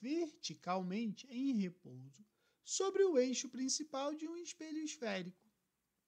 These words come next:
de centro de curvatura C, foco principal F e ver-, vértice V. Nessa situação, esse espelho forma uma imagem real, invertida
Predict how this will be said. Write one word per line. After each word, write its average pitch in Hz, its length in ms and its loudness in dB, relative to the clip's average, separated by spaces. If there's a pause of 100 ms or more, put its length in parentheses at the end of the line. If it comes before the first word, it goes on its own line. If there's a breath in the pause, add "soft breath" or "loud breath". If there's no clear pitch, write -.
(640)
de 220 160 2
centro 165 420 2
de 147 120 -12
curvatura 156 600 -4
C, 349 320 -2
foco 247 400 -2
principal 214 600 -2
F 214 300 -4
e 233 80 -6
ver-, 196 420 -6
vértice 185 560 -6
V. 135 240 -14 (680)
Nessa 427 300 4
situação, 196 920 -2 (220)
esse 302 560 2
espelho 185 720 -4 (240)
forma 311 340 2
uma 294 300 -2
imagem 135 480 -4 (140)
real, 135 680 -4
invertida 147 800 -10